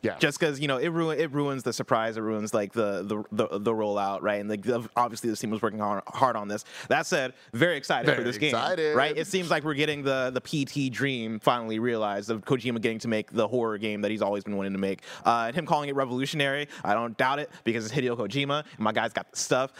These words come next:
Speaker 2: Uh, I'm looking forward to this. This sounds cool, too, right?
Speaker 1: Yeah.
Speaker 2: Talking about it being this third-person
Speaker 1: Different.
Speaker 2: horror game. I
Speaker 1: Not
Speaker 2: mean,
Speaker 1: what I
Speaker 2: yeah.
Speaker 1: expect, right? Like, after P T, you'd kind of expect, oh, they're gonna go down that first person route. Like, with P T,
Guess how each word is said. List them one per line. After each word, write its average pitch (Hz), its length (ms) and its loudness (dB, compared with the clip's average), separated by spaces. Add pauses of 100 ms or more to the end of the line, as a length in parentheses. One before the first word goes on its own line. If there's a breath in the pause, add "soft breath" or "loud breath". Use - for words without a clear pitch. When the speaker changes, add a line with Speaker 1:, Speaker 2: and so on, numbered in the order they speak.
(180 loud breath)
Speaker 2:
Uh, 120 40 8
I'm 123 260 2
looking 226 180 0
forward 262 200 0
to 127 40 0
this. 117 80 -4
This 180 140 0
sounds 226 180 2
cool, 156 220 0
too, 175 220 0
right? 233 100 4
Speaker 1:
Yeah. 294 60 0
Speaker 2:
Talking 143 220 0
about 135 200 4
it 123 80 -6
being 127 180 0
this 127 180 0
third-person 127 520 2
Speaker 1:
Different. 117 200 0
Speaker 2:
horror 117 220 2
game. 117 320 -2 (540 loud breath)
I 147 60 4
Speaker 1:
Not 151 100 4
Speaker 2:
mean, 202 60 -2
Speaker 1:
what 202 100 2
I 208 40 2
Speaker 2:
yeah. 208 60 0
Speaker 1:
expect, - 360 0
right? 143 240 2
Like, 143 140 4
after 143 280 -2
P 165 160 0
T, 208 200 -2
you'd 151 180 0
kind 123 180 4
of 131 60 -2
expect, 139 280 -2
oh, 156 360 2
they're 123 160 2
gonna 117 180 0
go 113 100 2
down 113 160 0
that 113 140 -2
first 113 220 2
person 151 260 2
route. 117 140 4
Like, 107 180 -2
with 120 240 0
P 208 160 0
T, 156 360 0